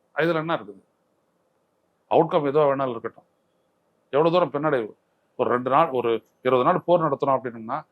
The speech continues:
இருபது வருஷம் நம்ம பின்னாடி போவோம். அந்த அளவுக்கு பாதிப்பு ஏற்படும். ரிப்பேரே பண்ண முடியாது. ஏன்னா அது போருக்கு அப்புறம் மக்களுடைய மனநிலையும் மாறிடும். இப்ப அங்க இருக்கக்கூடிய மனநிலை வந்துட்டு அந்த ஆட்சியாளர்கள்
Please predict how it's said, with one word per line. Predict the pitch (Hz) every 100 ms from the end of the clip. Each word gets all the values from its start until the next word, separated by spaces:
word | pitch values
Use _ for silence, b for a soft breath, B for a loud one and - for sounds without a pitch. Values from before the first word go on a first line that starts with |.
| _
இருபது | 135 151
வருஷம் | 135 - 180
நம்ம | 127
பின்னாடி | - 117 -
போவோம். | - _ _ _ _ _ _ _ _ _ _
அந்த | 127 131
அளவுக்கு | 156 156 127
பாதிப்பு | 123 123 110
ஏற்படும். | 104 92 - _ _ _ _ _ _ _ _ _ _ _ _ _
ரிப்பேரே | 139 139 185 170
பண்ண | 139
முடியாது. | 123 107 90 - _ _ _ _ _ _ _ _ -
ஏன்னா | 160
அது | 135 139
போருக்கு | 165 190 170
அப்புறம் | 156 175
மக்களுடைய | 143 139 180 151 131 143
மனநிலையும் | 165 151 151 131
மாறிடும். | 127 123 90 _ _ _ _ _ _ _ _ _ - _ _
இப்ப | 117 -
அங்க | 117 117
இருக்கக்கூடிய | 139 165 151 131
மனநிலை | 135 143 135
வந்துட்டு | 127 143
அந்த | 156 127
ஆட்சியாளர்கள் | 135 - 143 120 113 151